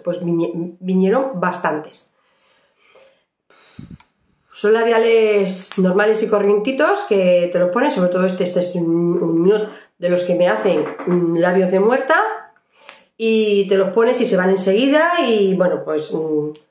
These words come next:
pues no. Tengo yo muchos labiales mejores que esto y esto está ahí ocupándome espacio y se van fuera. Luego me compré dos de, de Winnie.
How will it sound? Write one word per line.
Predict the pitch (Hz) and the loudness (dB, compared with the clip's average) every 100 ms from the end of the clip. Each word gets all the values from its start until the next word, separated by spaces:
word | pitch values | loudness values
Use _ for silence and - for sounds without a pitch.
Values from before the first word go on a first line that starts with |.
| _ _ _ | _ _ _
pues | 208 | -2
no. | 208 151 - - - _ _ _ _ | 0 -2 -6 -14 -20 _ _ _ _
Tengo | 214 190 180 | -4 0 0
yo | 180 180 | 2 2
muchos | 175 175 170 214 226 190 | 2 0 2 2 2 0
labiales | 185 175 180 180 175 | 2 2 2 2 0
mejores | 160 151 202 262 269 | -2 0 0 2 0
que | 170 180 | -2 -2
esto | - 285 - - - - | 0 0 -2 -8 -18 -6
y | 196 | 0
esto | 208 - 208 | 0 0 -2
está | 202 190 | 0 0
ahí | 180 | 2
ocupándome | 175 175 170 175 160 | 0 0 0 0 -2
espacio | - 220 220 311 370 370 - _ | 0 -2 0 0 0 -4 -12 _
y | 190 185 180 170 175 | -4 -2 0 -2 -6
se | - 196 | -4 -2
van | 180 180 | 0 -2
fuera. | 143 - - _ _ - _ - - - - _ _ _ _ - - - - - - _ - | -8 -10 -14 _ _ -20 _ -10 -10 -12 -20 _ _ _ _ -20 -10 -6 -6 -10 -20 _ -4
Luego | 220 277 | 0 2
me | 349 349 | 2 2
compré | 311 285 277 294 320 - | 0 0 0 0 0 0
dos | 196 233 226 | 2 2 2
de, | 214 202 190 185 170 - - - | 2 2 2 2 0 -2 -8 -12
de | 180 | -4
Winnie. | 180 240 262 269 - | -2 0 0 0 -2